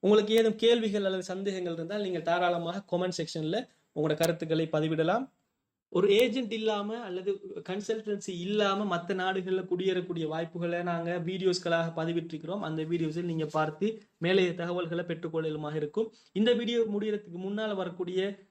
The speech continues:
இரண்டு வீடியோக்கள் உங்களுக்கு காட்சிப்படுத்தப்படும். அந்த வீடியோவையும் பார்த்தீங்கன்னு சொன்னா உங்களுக்கு ஒரு பூரணமான தகவல் உங்களுக்கு கிடைக்கும். இது போன்ற,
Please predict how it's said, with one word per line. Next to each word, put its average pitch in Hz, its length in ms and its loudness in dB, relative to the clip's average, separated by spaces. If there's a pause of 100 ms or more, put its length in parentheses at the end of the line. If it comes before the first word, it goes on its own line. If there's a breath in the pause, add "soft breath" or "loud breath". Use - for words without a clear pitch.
இரண்டு 220 380 4
வீடியோக்கள் 196 580 -2
உங்களுக்கு 170 360 -4
காட்சிப்படுத்தப்படும். 170 640 -2
அந்த 180 240 -2
வீடியோவையும் 175 480 0
பார்த்தீங்கன்னு 160 460 -4
சொன்னா 160 180 -2
உங்களுக்கு 160 280 -2
ஒரு 147 100 -4
பூரணமான 190 540 2
தகவல் 160 500 -4
உங்களுக்கு 151 340 -4
கிடைக்கும். 170 460 -4 (520 loud breath)
இது 220 160 6
போன்ற, 240 280 4